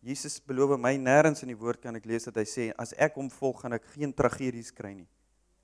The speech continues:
Hy sê dit nie. Hy beloof my ewige lewe. So,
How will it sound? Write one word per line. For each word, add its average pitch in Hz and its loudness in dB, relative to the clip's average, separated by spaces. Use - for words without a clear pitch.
Hy 117 0
sê 160 2
dit 143 0
nie. 113 -8
Hy 123 -2
beloof 131 0
my 123 -10
ewige 127 -6
lewe. 104 -8
So, 139 4